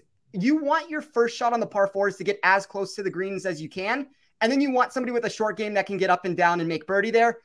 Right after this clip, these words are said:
Same thing to be said on the par fives. I think you wanna take that second shot, get up around the greens or as close as you can to it. Try to get up and down, make birdie. I think that that's where you separate yourself on this course. And it's why we've seen some of these guys in the past that do have really good short games win this tournament or at least compete to win this tournament.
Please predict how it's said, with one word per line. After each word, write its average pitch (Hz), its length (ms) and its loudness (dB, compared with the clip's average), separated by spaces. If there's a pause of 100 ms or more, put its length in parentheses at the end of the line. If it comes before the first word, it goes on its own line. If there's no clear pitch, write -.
(180)
Same 294 320 -4
thing 277 180 -2
to 269 80 -2
be 247 140 -6
said 214 260 2
on 202 100 0
the 180 80 0
par 196 220 0
fives. 196 320 4
I 175 60 -2
think 226 200 -6
you 233 100 -6
wanna 214 180 0
take 208 180 -6
that 175 180 0
second 190 300 -4
shot, 185 240 0
get 185 220 -2
up 196 180 0
around 196 260 -2
the 190 80 -2
greens 175 300 -2
or 165 60 -2
as 156 80 -8
close 185 260 -8
as 160 100 -12
you 175 60 -12
can 185 280 -4
to 190 140 -6
it. 185 180 2 (340)
Try 220 180 6
to 220 60 6
get 196 140 6
up 190 140 4
and 185 100 -2
down, 180 220 4
make 170 180 -4
birdie. 180 240 2
I 156 40 2
think 240 200 -8
that 233 160 -4
that's 208 240 2
where 214 80 -6
you 190 140 -8
separate 165 500 -2
yourself 160 360 -4
on 165 100 -4
this 151 140 -6
course. 226 340 -6
And 190 180 -2 (300)
it's 214 180 -2
why 196 200 4
we've 220 180 -4
seen 226 180 -6
some 208 160 -2
of 208 60 -4
these 196 160 -6
guys 196 240 2
in 196 60 -4
the 180 60 -2
past 185 360 0
that 190 180 -2
do 294 200 -2
have 254 160 4
really 190 280 0
good 180 240 -2
short 180 260 -4
games 180 360 -6
win 202 260 0
this 196 160 -4
tournament 190 380 -4
or 160 80 4
at 151 120 0
least 180 200 -6
compete 175 400 -14
to 151 80 -16
win 135 160 -6
this 127 160 -10
tournament. 127 400 -14